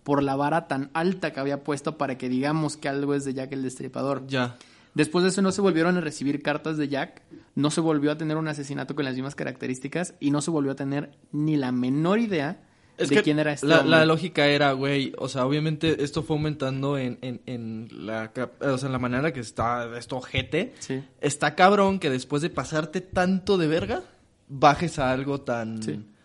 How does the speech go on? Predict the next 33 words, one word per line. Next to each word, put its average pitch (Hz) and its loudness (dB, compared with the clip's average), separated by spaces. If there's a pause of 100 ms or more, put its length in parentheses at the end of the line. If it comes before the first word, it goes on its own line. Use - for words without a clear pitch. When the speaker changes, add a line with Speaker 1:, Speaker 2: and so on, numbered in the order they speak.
(200)
Speaker 2:
ah, 113 -6 (100)
o 123 -6
sea, 117 -4 (100)
pues 110 -16
ya 131 -2
no 143 -6
me 143 -4
vas 131 -8
a 139 -10
matar 120 -8
y 117 -8
a 113 -10
la 107 -10
verga, 117 -8
o 110 -12
sea, 113 -12 (200)
la 120 -4
lógica 131 -8
diría, 120 -6
no, 143 -4
pues 143 -8
ya 123 0
la 143 -2
siguiente 123 -8
el 131 -4
güey, 120 -4
no 120 -8
sé, 127 -4 (320)
le 127 -2
iba 131 0
a - -2
dar, 131 -2 (360)
güey, 247 -14